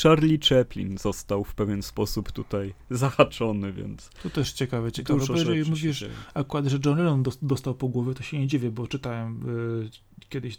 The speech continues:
Speaker 2: dosyć, dosyć takiego pasu artykuł właśnie o Johnie Lennonie, że to, o, wiesz, on dobrze śpiewał, się ładnie prezentował, a to, jak on momentami chałturę i rzeczy odstawiał, to się w głowie nie mieści.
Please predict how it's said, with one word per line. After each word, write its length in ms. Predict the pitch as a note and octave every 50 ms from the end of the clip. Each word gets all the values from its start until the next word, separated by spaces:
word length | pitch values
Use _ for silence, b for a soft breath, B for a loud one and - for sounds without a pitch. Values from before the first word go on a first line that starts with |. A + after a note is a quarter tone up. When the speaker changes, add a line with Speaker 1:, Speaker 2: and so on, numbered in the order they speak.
| -
Speaker 2:
dosyć, 300 | C#3+ - B2+ G2+ B2 B2+
dosyć 260 | A#2 B2+ G#2 A2 A#2+
takiego 280 | - A2+ - - C#3 B2
pasu 340 | - - B2+ - - - C3+
artykuł 420 | A#2+ A2+ - - C3 - - A#2+
właśnie 400 | - - F#2 - - B2+ A#2 A2+ -
o 40 | - - A2+
Johnie 140 | B2+ B2 B2+
Lennonie, 420 | B2 A#2+ B2+ B2+ C3+ C#3 C#3 B2+
że 100 | A#2+ A#2+
to, 200 | - - - C3+ C3 B2+ B2 - - _ B B B B B B B B B B B
o, 260 | B C4+ A#3+ A#3+ A3
wiesz, 300 | F#3+ F#3 D#3 C3+ - -
on 300 | - F3+ F#3+ G3+ G3+ G3
dobrze 300 | G3 G3 F#3+ F3 F3+ F#3
śpiewał, 440 | E3 - - - F#3 D#3+ E3 D#3 D3+
się 140 | C3+ - D#3+
ładnie 260 | D#3 D3+ C#3+ C#3+ C3+
prezentował, 760 | C3+ - C#3 C3 C#3+ C#3+ C3+ C3+ D#3+ D3 C3+ C3+ C3 B2+ B2+
a 640 | B2+ A#2+ A#2+ A#2 A#2 A#2+ A#2 A#2 A#2+ A#2+ A#2 B2 A#2+ - B B B B B B B B B B - _ -
to, 120 | F#3+ F3
jak 160 | E3 D#3 C#3 C3 -
on 240 | D3+ C#3 C3 B2+ C3
momentami 500 | B2+ C3 C3 C3+ C3+ C3 D3+ D3 C3+ C#3
chałturę 520 | C3 - C3 B2 - - E3 C#3+ C3+ B2+ B2
i 220 | A#2+ A#2+ A#2 B2
rzeczy 240 | A#2+ C3 C3+ C3+ C#3+
odstawiał, 400 | C3 B2+ - - D#3 C#3 C3+ C3
to 80 | B2+ C3+
się 140 | - - A#2+
w 40 |
głowie 220 | A#2 A#2 G#2 G#2 G#2
nie 100 | G2+ G2+
mieści. 400 | - G2 - - - - -